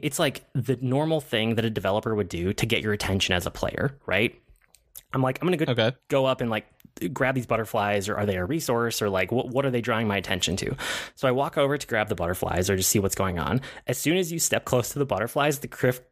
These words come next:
Speaker 1: the cliff crumbles underneath you and you instantly die. <laughs> And
Speaker 2: Wow.
Speaker 1: it was just, I laughed so hard.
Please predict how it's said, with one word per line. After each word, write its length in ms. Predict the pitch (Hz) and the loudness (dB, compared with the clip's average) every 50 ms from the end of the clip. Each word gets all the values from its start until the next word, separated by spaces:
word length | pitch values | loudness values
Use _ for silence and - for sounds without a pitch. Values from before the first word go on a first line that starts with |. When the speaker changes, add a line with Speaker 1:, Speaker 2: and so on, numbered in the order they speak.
| - | -8
Speaker 1:
the 160 | - 139 127 123 | 0 0 0 0
cliff 440 | - - - 123 127 131 - - - | 0 -2 0 0 0 0 -2 -6 -14
crumbles 600 | - - - 113 117 117 131 143 156 151 - - - _ - | -8 -4 -2 -2 -2 0 0 0 0 0 -2 -6 -12 _ -2
underneath 480 | 131 120 135 135 117 104 107 123 - 160 | 0 2 2 2 2 0 0 -2 -2 0
you 140 | 165 175 | 2 2
and 120 | 165 135 139 | 2 2 0
you 120 | 139 - - | -2 -2 -2
instantly 460 | 113 117 113 - - 123 92 123 117 | -2 -2 0 0 0 2 2 0 0
die. 260 | - - - 123 139 - - - | 0 -2 -2 0 0 2 0 0
<laughs> 60 | - - - - - - _ _ _ - 523 554 539 - - - - 190 - - | -2 -6 -16 -20 -20 -20 _ _ _ 0 2 2 2 2 0 -4 -6 -10 -6 -2
And 180 | 117 110 180 | 0 2 4
Speaker 2:
Wow. 420 | - 107 107 110 107 107 104 98 - - - _ | 4 4 4 4 2 2 0 -2 -6 -12 -12 _
Speaker 1:
it 80 | - 220 | -2 0
was 240 | 240 233 233 208 - | 0 2 0 0 0
just, 300 | - 202 190 185 - - - _ _ _ _ - | 0 0 0 0 -4 -8 -14 _ _ _ _ -2
I 160 | - 165 170 | 0 2 2
laughed 520 | 147 139 147 139 143 143 - - - - | 2 2 2 0 0 -2 -4 -8 -8 -4
so 480 | - - - - - - 135 143 147 143 | -2 -2 -2 -2 -2 0 0 2 2 2
hard. 420 | 123 - 139 123 120 113 98 87 | 0 0 -2 -2 0 0 0 0